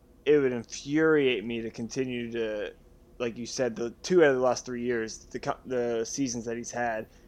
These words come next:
and they spend it on Jordan Love, who will never see,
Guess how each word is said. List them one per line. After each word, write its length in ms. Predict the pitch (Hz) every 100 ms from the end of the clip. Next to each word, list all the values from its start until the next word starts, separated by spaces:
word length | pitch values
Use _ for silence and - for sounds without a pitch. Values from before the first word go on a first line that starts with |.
| -
and 160 | - 117
they 80 | 117
spend 320 | - 120 117
it 100 | 117
on 320 | 113 113 113 104
Jordan 380 | 123 131 131 127
Love, 260 | 123 117
who 160 | 123 120
will 180 | 120 123
never 240 | 131 135
see, 440 | 131 131 131 120